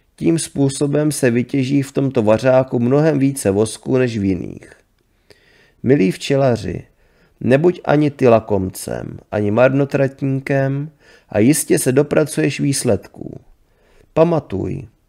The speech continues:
voskovou hmotu nutno vždy lisovati, jinak velmi mnoho ztrácíme.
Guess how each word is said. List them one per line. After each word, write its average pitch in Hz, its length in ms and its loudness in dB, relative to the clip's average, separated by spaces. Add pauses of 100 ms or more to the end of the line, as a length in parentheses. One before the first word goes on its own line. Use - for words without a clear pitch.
(420)
voskovou 151 720 2
hmotu 113 600 2
nutno 147 600 0
vždy 110 340 2
lisovati, 95 880 0 (580)
jinak 147 380 2
velmi 135 340 6
mnoho 113 260 2
ztrácíme. - 920 -4